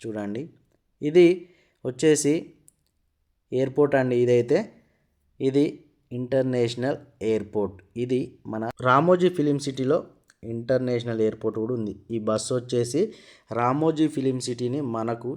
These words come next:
చూపించడాని కోసం మనం రామోజీ ఫిల్మ్ సిటీ లోపలికి వెళ్ళినాక ఆ బస్సులోనే మనల్ని తిప్పుకుంటూ గైడ్ ఉంటాడు. ఆ గైడ్ మనకు ప్రతి ఒక్కటి కూడా అసలు ఎక్కడ ఏ షూటింగ్స్ జరిగాయి, ఎక్కడ ఏ, ఏ మూవీస్ తీశారు అని చెప్పేసి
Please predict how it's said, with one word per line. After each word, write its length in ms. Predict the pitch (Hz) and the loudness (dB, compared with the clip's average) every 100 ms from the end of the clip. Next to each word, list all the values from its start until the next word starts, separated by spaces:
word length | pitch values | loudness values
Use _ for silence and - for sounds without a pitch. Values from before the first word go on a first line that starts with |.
| - | -10
చూపించడాని 760 | 123 120 135 131 135 123 120 117 117 | -6 -6 -6 -4 -2 0 -2 -4 -4
కోసం 260 | 110 117 135 110 | -2 -2 -4 -6
మనం 180 | 110 120 101 | -6 -4 -2
రామోజీ 400 | 101 110 110 107 | -2 -4 -4 -6
ఫిల్మ్ 220 | 107 110 101 | -6 -8 -10
సిటీ 160 | 101 104 101 | -10 -8 -8
లోపలికి 380 | 98 104 98 98 | -8 -8 -6 -4
వెళ్ళినాక 440 | 95 95 92 95 185 202 - - _ - | -4 -4 -8 -8 -10 -10 -20 -20 _ -6
ఆ 100 | 127 143 | -2 2
బస్సులోనే 500 | 123 - 160 160 156 135 | 2 2 4 4 2 -2
మనల్ని 380 | 120 120 120 185 214 _ _ _ - | -2 -2 -4 -6 -10 _ _ _ -10
తిప్పుకుంటూ 480 | 120 - 135 131 135 123 | -8 -6 -4 -4 -2 2
గైడ్ 220 | 123 127 135 | 4 4 2
ఉంటాడు. 380 | 131 123 117 185 240 - | 0 0 0 -2 -6 -10
ఆ 40 | 120 117 | -6 0
గైడ్ 240 | 113 123 127 | 2 2 -2
మనకు 260 | 117 113 156 117 | -4 -6 -8 -6
ప్రతి 260 | 110 131 131 120 | -6 -4 -2 -2
ఒక్కటి 300 | 120 120 117 110 | -4 -4 -6 -4
కూడా 160 | 131 214 - _ - _ - | -4 -4 -8 _ -20 _ -12
అసలు 280 | 117 131 127 123 120 | -6 -4 -2 -4 -10
ఎక్కడ 240 | 113 127 127 90 | -8 -2 0 0
ఏ 20 | 113 117 | -4 -4
షూటింగ్స్ 400 | 120 123 113 120 117 | -4 -4 -4 -4 -2
జరిగాయి, 440 | 110 110 107 113 - 113 | 0 2 2 0 -2 -8
ఎక్కడ 260 | - 135 131 - 113 | -6 -2 -2 -2 -2
ఏ, 40 | 117 113 | -2 0
ఏ 20 | 120 123 | -2 -2
మూవీస్ 280 | 123 117 120 | -2 -4 -4
తీశారు 460 | 117 110 110 107 107 104 | -4 -2 0 0 -2 -4
అని 120 | 110 | -4
చెప్పేసి 320 | 107 101 104 | -6 -6 -8